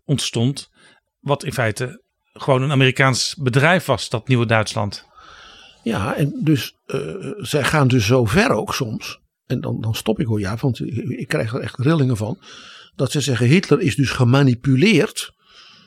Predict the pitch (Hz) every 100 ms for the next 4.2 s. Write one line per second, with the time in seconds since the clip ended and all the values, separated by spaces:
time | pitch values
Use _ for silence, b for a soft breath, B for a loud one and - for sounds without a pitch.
0 | b b - 123 - 147 120 123 120 254
1 | - - 104 95 98 - - _ _ _
2 | _ _ _ _ _ _ - 107 113 151
3 | 131 240 170 120 190 160 113 190 233 220
4 | -